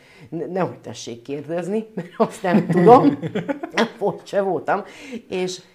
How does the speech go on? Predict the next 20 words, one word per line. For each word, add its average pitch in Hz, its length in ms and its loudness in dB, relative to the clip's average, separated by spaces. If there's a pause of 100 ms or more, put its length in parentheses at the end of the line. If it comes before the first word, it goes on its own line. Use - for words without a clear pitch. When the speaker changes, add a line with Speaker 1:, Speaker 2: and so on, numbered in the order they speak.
Speaker 1:
és 190 200 -2
beválasztott 151 680 -6
nem 135 160 -14
a 131 80 -16
törit. 131 480 -16 (380)
Speaker 2:
Igen, 151 320 2
komolyan? 165 340 4
Speaker 1:
Úgyhogy 170 160 2
én 170 60 -8
történelemben - 800 -8 (320)
vagyok - 300 -10
doktor. 262 180 6 (100)
Speaker 2:
De 302 260 4
miért? 208 320 8
Speaker 1:
Nem, 214 360 2 (180)
azért, 254 520 2
mert 175 140 0
így 165 220 -4
volt 139 280 -6
fair. 131 320 -6